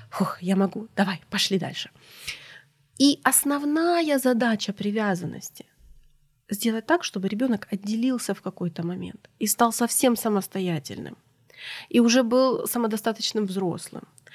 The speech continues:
Понятно, что это такой длительный процесс, который занимает годы и годы и годы. Теперь про напитывание ручками. Вот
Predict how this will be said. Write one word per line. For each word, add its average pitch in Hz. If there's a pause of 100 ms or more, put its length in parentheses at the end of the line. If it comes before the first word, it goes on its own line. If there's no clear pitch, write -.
(320)
Понятно, 285
что -
это 247
такой 208
длительный 175
процесс, 262
который 185
занимает 180
годы 190
и 175
годы 175
и 202
годы. - (1200)
Теперь 208
про 226
напитывание 214
ручками. 190 (640)
Вот 185